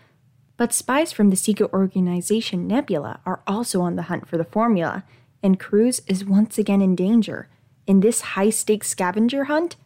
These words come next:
who can he trust? The clay soldiers stood shoulder to shoulder for a cross. There was little space between the rows as well.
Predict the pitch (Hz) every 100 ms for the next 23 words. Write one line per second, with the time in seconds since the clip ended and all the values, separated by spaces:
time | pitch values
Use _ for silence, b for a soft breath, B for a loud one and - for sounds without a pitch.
0 | _ _ - 277 - 359 254 208 - 254
1 | - - - _ _ _ _ _ _ _
2 | _ _ _ _ - 202 214 - 220 240
3 | - 220 202 202 269 302 - - 190 -
4 | - 196 262 269 294 - 202 196 196 208
5 | - 208 190 180 - 202 - - - b
6 | b b b - 269 302 294 302 320 -
7 | - 254 - 202 208 196 185 214 202 175
8 | 170 - 196 196 -